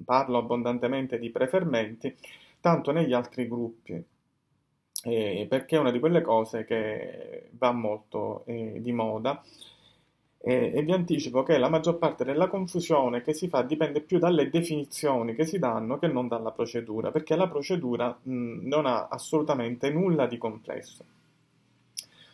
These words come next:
Allora, la prima distinzione da fare è tra impasti indiretti e impasti diretti,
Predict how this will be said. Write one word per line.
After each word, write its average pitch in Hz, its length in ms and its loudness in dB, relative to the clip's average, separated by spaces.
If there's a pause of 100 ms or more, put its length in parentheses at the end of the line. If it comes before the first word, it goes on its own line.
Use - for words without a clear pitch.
(300)
Allora, 131 200 6
la 135 100 4
prima 190 220 4
distinzione 156 480 0
da 131 140 4
fare 120 540 0
è 156 240 0
tra 139 300 2
impasti 160 680 0
indiretti 135 920 -2
e 190 100 -2
impasti 151 760 -2
diretti, 117 720 -4